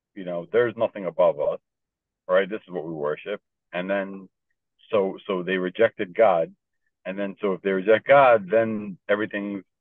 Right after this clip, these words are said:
free game. Same thing here. Seems like, <clears throat> you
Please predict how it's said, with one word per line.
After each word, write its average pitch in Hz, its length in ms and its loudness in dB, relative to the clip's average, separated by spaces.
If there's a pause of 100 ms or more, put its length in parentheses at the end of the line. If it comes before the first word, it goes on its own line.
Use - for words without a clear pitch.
(140)
free 113 160 -4
game. 107 280 -6 (840)
Same 131 140 0
thing 120 220 -4
here. 107 320 -4 (160)
Seems 113 160 -8
like, 107 220 4 (200)
<clears throat> - 180 -20
you 151 640 2